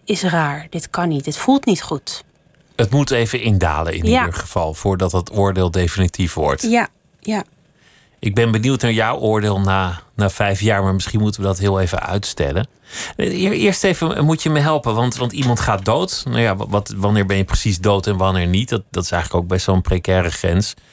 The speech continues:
Speaker 2: Maar op, op zeker ogenblik kan je niet meer terug naar het leven en dan kan je ervan uitgaan dat je dood bent.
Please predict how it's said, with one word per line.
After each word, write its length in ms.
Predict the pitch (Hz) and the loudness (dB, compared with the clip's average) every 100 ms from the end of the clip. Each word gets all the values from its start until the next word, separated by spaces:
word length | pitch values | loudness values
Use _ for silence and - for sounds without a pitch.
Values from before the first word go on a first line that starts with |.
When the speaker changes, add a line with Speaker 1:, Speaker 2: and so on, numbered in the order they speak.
| - - - _ _ | -20 -20 -20 _ _
Speaker 2:
Maar 300 | - 90 87 | -2 0 0
op, 160 | 92 85 | -2 -4
op 280 | - - 82 | -4 -4 0
zeker 320 | 95 90 - | 2 2 2
ogenblik 320 | 85 - 90 | -2 0 -2
kan 140 | - 87 | 0 2
je 60 | |
niet 140 | 90 92 | 4 4
meer 100 | 90 | 2
terug 200 | 101 85 | 0 0
naar 140 | 87 | 0
het 100 | 82 | 0
leven 280 | 82 90 - | 0 0 0
en 60 | 92 | -2
dan 100 | 90 | 0
kan 120 | 92 | 0
je 60 | |
ervan 200 | 90 90 | 0 2
uitgaan 320 | 90 87 - 82 | 2 0 0 0
dat 180 | 85 | 0
je 80 | - | -2
dood 260 | 80 78 87 | 0 0 0
bent. 300 | 90 123 | 0 0